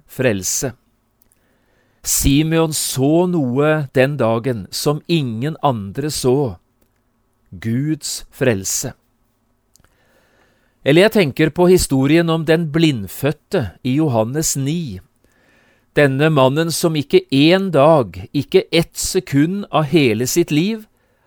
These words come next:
hadde sett dagslyset. En dag kom Jesus gående og møtte denne mannen.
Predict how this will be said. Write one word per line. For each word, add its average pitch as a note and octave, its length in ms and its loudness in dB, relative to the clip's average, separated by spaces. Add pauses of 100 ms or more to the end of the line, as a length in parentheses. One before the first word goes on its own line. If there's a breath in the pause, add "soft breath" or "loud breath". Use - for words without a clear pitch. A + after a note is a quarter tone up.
(140)
hadde D3+ 240 2
sett - 240 0
dagslyset. A#2 720 -4 (1400)
En E3+ 260 2
dag C#3+ 300 4
kom E3 160 2
Jesus A#2+ 480 -2
gående A#2+ 540 -2 (500)
og F3 160 2
møtte F#3 320 0
denne B2+ 240 0
mannen. G2 480 -6